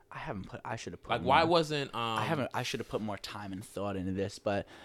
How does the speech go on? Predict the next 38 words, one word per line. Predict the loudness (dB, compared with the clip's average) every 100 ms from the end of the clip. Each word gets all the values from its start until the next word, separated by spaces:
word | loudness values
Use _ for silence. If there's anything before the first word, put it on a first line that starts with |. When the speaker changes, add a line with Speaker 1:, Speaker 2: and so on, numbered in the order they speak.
| 6
Speaker 2:
what, | 10 10 8
Speaker 1:
I | 6
Speaker 2:
uh, |
what's | 8 8
the | 6
name | 4
of | 6
the | 4
r-, | 2 6
Young | 8 8
M | 6
A? | 4 4
Like, | 4 8
why | 8
wasn't | 8 6 8
Speaker 1:
Young | 12
Speaker 2:
Young | 12 12
Speaker 1:
M | 10
A | 10
is | 10
Speaker 2:
M |
A? | 8
Speaker 1:
kinda | 8 10
nice, | 10 8 6
too, | 6 8
sometimes, | 8 6 6 2 4
Speaker 2:
She | 10
Speaker 1:
by | 10
Speaker 2:
is, |
Speaker 1:
the | 12
Speaker 2:
and | 10
Speaker 1:
way. |
Speaker 2:
that's | 10
what | 10
I'm |
saying. | 4 0
She | 0 0
has, | 4 4 4 0